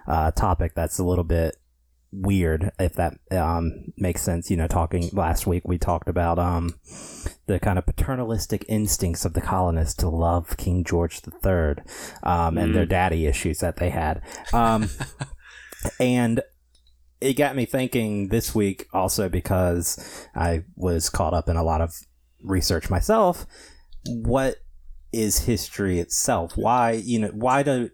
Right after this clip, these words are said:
Speaker 1: why do we study it? Why are there people who devote their entire lives getting P H Ds and going on and teaching university students or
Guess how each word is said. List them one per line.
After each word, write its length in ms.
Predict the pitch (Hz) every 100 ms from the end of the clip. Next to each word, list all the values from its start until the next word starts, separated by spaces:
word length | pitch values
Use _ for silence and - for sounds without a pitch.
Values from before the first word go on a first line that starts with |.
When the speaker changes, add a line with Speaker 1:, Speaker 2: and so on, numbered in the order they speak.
| -
Speaker 1:
why 240 | 107 120
do 80 | 120
we 100 | 107
study 360 | - 101 90 85
it? 100 | 82
Why 260 | 101 107
are 120 | 113
there 120 | 107 101
people 340 | 117 113 101
who 100 | 101
devote 340 | 98 95 98
their 120 | 101 95
entire 380 | 95 104 95
lives 540 | 92 92 95 87 85 -
getting 280 | 95 85 85
P 220 | 107 87
H 220 | 82 -
Ds 520 | 95 95 90 82 - - - - -
and 320 | 92 87 82 - _ - - -
going 320 | 120 110 101 98
on 200 | 98 92
and 140 | 87
teaching 420 | 107 92 101 90 - -
university 640 | - 101 98 98 95 - 90
students 500 | - 98 85 82 -
or 400 | 90 87 87